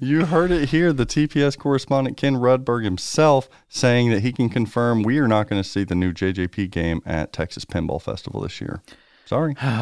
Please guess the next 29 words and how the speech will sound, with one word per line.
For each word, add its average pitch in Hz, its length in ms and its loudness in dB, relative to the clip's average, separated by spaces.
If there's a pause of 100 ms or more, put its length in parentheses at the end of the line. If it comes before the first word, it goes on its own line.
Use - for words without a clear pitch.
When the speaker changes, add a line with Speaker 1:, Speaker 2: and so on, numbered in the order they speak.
(600)
Speaker 1:
Sorry. 196 220 -4 (580)
Not 120 140 0
Speaker 2:
What 160 60 0
Speaker 1:
gonna 185 120 2
happen. 208 300 0
Speaker 2:
happened? 113 320 -4 (220)
Ken, 156 480 2 (200)
Speaker 1:
I - 40 -10
don't - 80 0
Speaker 2:
hi, 208 180 4
Speaker 1:
know. 160 80 -2
Speaker 2:
hi, 190 280 4
do 160 140 -2
you 170 100 0
gotta 202 200 6
pull 202 160 4
a 160 40 4
Craig 175 300 2
Bobby. 156 280 4
You 131 60 -2
gotta 143 220 4
become 185 380 2
the 156 120 4
conference 160 480 2
room 147 120 0
table 123 460 2
and 98 340 -6
tell 143 200 0
us. - 200 -10